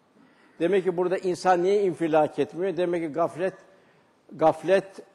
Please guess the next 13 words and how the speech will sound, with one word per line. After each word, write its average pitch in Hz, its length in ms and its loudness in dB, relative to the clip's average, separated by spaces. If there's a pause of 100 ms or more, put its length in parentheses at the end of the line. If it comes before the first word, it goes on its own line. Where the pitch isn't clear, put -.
kaplıyor. 147 480 -2 (640)
Demek 180 300 0
gaflet 175 500 2
kalktıkça, 180 720 0
gafletin 165 520 0
kalkma 156 320 -2
zaruri 160 460 0
ki 175 180 -4 (360)
Cenab-ı 160 380 2
Hak'tan 147 300 -2
korkacak, 151 600 -2
amel-i 151 280 -2
salihlere 143 360 -4